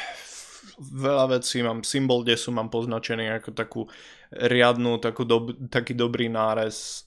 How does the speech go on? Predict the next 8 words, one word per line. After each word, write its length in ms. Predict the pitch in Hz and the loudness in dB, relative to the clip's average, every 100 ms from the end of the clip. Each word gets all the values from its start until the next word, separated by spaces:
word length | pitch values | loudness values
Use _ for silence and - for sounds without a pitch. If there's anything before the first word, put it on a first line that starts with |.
| 110 | -4
ehm, 560 | 107 110 107 110 110 - - - | -2 0 -2 -4 -10 -14 -18 -16
Symbol 560 | - - 120 117 113 113 | -12 -6 -6 -2 -4 -2
desu, 480 | 113 107 - 113 107 - - - | -4 -4 -6 -6 -8 -14 -18 -10
eh, 320 | 104 101 104 104 - - - _ _ _ _ _ _ | -6 -4 -6 -10 -20 -20 -20 _ _ _ _ _ _
premýšľam, 720 | 123 113 113 - 117 113 110 - - - - _ _ | -8 -6 -6 -6 -6 -6 -10 -14 -16 -20 -20 _ _
čo 160 | - 123 | -12 -12
to 160 | - 107 | -6 -2
je? 320 | 117 139 | 0 -2